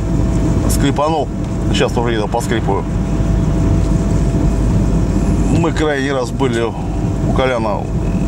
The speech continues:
отвозил ему шестерню, там я там и перетачивал, там переделал. Её срезало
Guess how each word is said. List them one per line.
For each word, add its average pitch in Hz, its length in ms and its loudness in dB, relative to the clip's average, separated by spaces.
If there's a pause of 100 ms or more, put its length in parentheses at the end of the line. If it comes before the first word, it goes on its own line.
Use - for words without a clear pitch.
(600)
отвозил 120 460 0
ему 104 180 0
шестерню, 127 460 0
там 104 240 0
я 101 80 0
там 92 180 -2
и 90 40 0
перетачивал, 117 600 0
там 92 160 0
переделал. 110 540 0 (680)
Её 123 120 2
срезало 107 480 -2